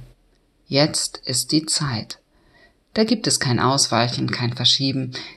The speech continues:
kein später vielleicht. Jetzt ist die Zeit, Gott zu begegnen.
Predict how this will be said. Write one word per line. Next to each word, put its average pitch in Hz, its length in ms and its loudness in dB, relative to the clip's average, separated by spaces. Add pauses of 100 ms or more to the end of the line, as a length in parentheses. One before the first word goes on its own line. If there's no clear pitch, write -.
kein 160 220 0
später 180 380 2
vielleicht. 113 560 -4 (580)
Jetzt 151 520 2
ist - 220 -6
die 156 120 -2
Zeit, 135 600 0
Gott 127 280 -6
zu 123 160 0
begegnen. 123 680 -2